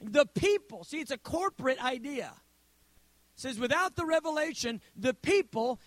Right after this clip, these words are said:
they'll cast off restraint. They won't live focused. They won't live disciplined. They won't live with a directive and a mandate from heaven." So therefore this, beloved, we've got to comprehend the prophetic vision, the revelation of heaven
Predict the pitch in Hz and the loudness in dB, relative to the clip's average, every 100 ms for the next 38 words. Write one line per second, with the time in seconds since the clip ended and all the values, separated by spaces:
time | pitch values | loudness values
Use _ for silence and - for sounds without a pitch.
0 | - 269 254 311 302 311 302 294 233 - | 0 0 2 0 0 0 -2 -4 -8 -4
1 | 302 302 254 269 294 302 294 302 196 294 | -2 -2 2 2 2 2 0 -2 2 2
2 | 320 226 208 254 262 294 311 277 254 196 | 2 -2 -6 -2 2 2 2 -2 -2 -4
3 | 311 - 262 202 139 - _ - - 262 | -4 -4 -6 -8 -14 -16 _ -20 -2 2
4 | 302 320 285 311 302 254 240 233 269 320 | 4 2 2 2 2 -2 0 2 2 0
5 | 214 240 233 254 302 294 285 226 220 320 | -2 -4 -2 -2 -2 -2 -6 -4 0 2
6 | 285 170 - - - 277 294 330 349 294 | 0 -6 -20 -16 -2 0 0 -2 -2 -2
7 | 320 359 - - _ - 285 302 247 320 | 0 0 -2 -12 _ -2 0 0 0 2
8 | 392 262 196 349 381 - - 285 330 277 | 2 2 2 2 2 -6 -2 0 0 -2
9 | 262 240 294 294 214 254 254 _ _ - | -2 0 2 2 0 -4 -10 _ _ -12
10 | - 254 - 320 392 403 - - 208 180 | -4 -4 0 2 2 0 -4 -14 -12 -4
11 | 349 359 226 226 254 247 302 349 330 349 | -2 0 -2 -2 -2 0 0 2 0 0
12 | - 277 247 240 294 240 254 | -2 -4 -4 -2 -2 -4 -8